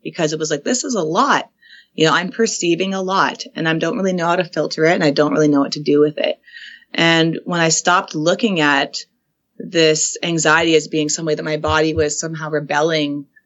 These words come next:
against me and recognized that I can trust my body, I can trust that this is just an, a reading on an informa-, on information coming in and relax into it,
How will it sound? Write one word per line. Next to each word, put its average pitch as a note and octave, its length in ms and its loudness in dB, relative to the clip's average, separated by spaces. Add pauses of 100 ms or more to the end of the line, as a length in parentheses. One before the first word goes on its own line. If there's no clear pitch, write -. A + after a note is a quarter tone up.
(120)
against D#3+ 520 0
me D#3 260 0
and E3 140 2
recognized D#3 580 2
that D3 180 2
I D#3 120 0
can G3+ 160 -2
trust E3 320 -2
my F#3+ 100 0
body, D3+ 560 -2 (400)
I D#3 140 2
can E3+ 140 -2
trust D#3+ 300 0
that F#3 80 -6
this E3 160 0
is E3 160 -4
just D#3+ 300 0
an, F3 160 -4 (180)
a D#3+ 120 2
reading D#3+ 400 0
on D#3+ 100 2
an D#3+ 120 2
informa-, D#3 440 0
on D#3 160 2
information D3 580 0
coming D#3+ 320 -4
in C#3 320 0
and D#3 140 0
relax D3+ 540 2
into A3+ 240 2
it, C#4+ 160 0